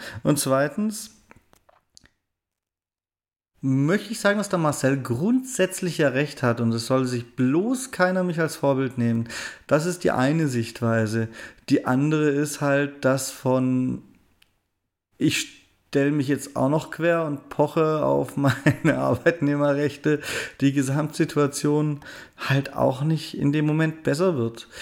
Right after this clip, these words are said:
Ich kann nur energisch darauf hinweisen, was meiner Meinung nach in der Vergangenheit falsch gelaufen ist,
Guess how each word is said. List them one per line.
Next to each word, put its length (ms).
Ich 220
kann 240
nur 420
energisch 600
darauf 360
hinweisen, 560
was 180
meiner 300
Meinung 240
nach 220
in 80
der 80
Vergangenheit 600
falsch 320
gelaufen 460
ist, 300